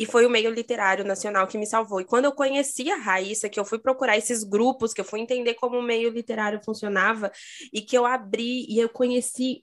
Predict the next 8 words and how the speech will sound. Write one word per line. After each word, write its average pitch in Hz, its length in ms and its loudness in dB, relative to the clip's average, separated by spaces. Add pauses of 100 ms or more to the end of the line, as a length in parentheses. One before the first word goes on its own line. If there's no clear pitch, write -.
uma 240 320 -6
galera 220 1040 0
que - 300 0
lia 311 420 6
os 330 140 -2
livros 285 380 -4
que - 140 -8
eu, 285 460 -2